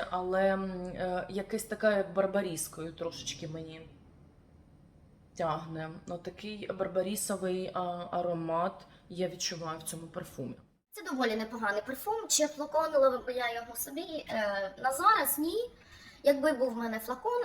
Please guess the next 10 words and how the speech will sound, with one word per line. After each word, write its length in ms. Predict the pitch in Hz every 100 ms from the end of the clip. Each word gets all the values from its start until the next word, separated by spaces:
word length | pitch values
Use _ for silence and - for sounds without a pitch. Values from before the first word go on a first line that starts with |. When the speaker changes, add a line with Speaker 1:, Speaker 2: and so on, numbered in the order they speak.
| -
Speaker 2:
інколи 320 | 285 262 214
б 40 | 220
я 120 | 226
його 180 | 220 233
носила, 440 | 277 - 466 392
але, 240 | - 247 302 339 -
е, 140 | 247
сказати, 360 | 240 247 269 262
що 180 | - 233
я 160 | 220